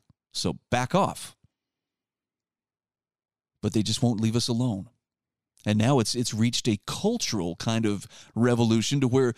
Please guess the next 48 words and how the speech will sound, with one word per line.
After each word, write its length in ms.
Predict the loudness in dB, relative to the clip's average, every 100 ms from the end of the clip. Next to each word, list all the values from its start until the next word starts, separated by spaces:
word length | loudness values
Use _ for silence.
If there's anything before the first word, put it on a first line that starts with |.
| -8 -2
the, 140 | 0 0
the 120 | 0
purge 300 | 0 0 0
is 140 | -2
beginning. 320 | -2 0 0
Look 180 | 0 0
at 80 | 0
all 80 | -2
the 100 | -4
different 380 | -4 -4 -2 0
little 160 | -2
congressmen 560 | 0 -2 0 -2 -2 -2
and 140 | 2
women 300 | 2 2 0
that 120 | -2
are 80 | -4
snapping 540 | -2 -2 -2 -2 0 0
into 180 | 0
line. 340 | 2 2 2 2
"Oh, 380 | 2 4 4 4
I'm 80 |
sorry. 500 | 2 0 2 4 2 0 -8 -2
I'm 200 | 0 2
sorry. 400 | 2 2 4 2
I 100 | 0
questioned." 640 | 0 0 0 0 -2 -2 -6 _ _ _ _ _ _ _ _ _ _ _ _ _ -20 -20 _
It's 160 | -2 2
gonna 180 | 0
take 220 | 2 0 0
some 160 | -2
courage. 560 | 0 0 0 -2 -6 -10 _ _ _ _ _ _ _
And 100 | 0
you're 80 | 2
gonna 140 | 4
have 140 | 4 4
to 80 |
have 100 | 2
a 60 | 2
thick 240 | 0 -2
skin. 340 | -2 -2 0 0
We're 140 | -2 -4
all 280 | 2 4 4
gonna 180 | 4 0
have 160 | 0 0
to 80 |
have 140 | 0 0
thick 260 | -2 -2
skin 380 | -2 -2 0 0